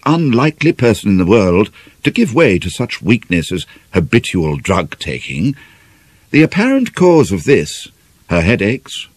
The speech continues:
ought to be investigated a good deal more fully. That she had suffered from headaches of the most violent description during the last months of her life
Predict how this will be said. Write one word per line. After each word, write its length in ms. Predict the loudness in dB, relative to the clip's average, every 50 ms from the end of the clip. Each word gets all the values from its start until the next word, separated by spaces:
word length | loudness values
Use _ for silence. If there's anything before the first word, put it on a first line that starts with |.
| _ _ _ _ _ _ _ 0
ought 180 | 2 2 2 2
to 80 | -2 -4
be 240 | -2 -2 -2 0
investigated 680 | -2 0 0 0 -2 -4 -6 -6 -2 -2 -2 -2 -2 -2
a 60 | -2 -2
good 260 | 0 0 -2 -2 0
deal 240 | -2 -2 0 0 0
more 200 | -2 -2 -4 -6
fully. 400 | -4 -2 0 0 0 -2 -8 -14 _ _ _ _ _ _ _ _ _ _ _ _ _ _ _ _ _ _ _ -20 -20 -14 -4
That 160 | -2 -2 -2
she 140 | 0 -2 -2
had 200 | -2 -2 -8 -10
suffered 380 | -4 -2 -2 0 0 0 -2 0
from 180 | 0 2 2
headaches 440 | 2 2 2 0 0 -2 -2 -4 -6
of 100 | -8 -4
the 80 | -2 0
most 260 | 0 0 0 -2 -4
violent 460 | -4 -2 -2 -2 0 -2 -2 -4 -4
description 640 | -6 -8 -10 -8 0 0 0 0 0 -4 -2 -2 0
during 240 | 0 0 0 0 0
the 80 | 0
last 300 | 2 2 0 0 -2 -2
months 260 | -2 -2 -2 -2 -4 -8
of 120 | -6 -4
her 100 | -2 -2
life 280 | 0 0 0 -2 -4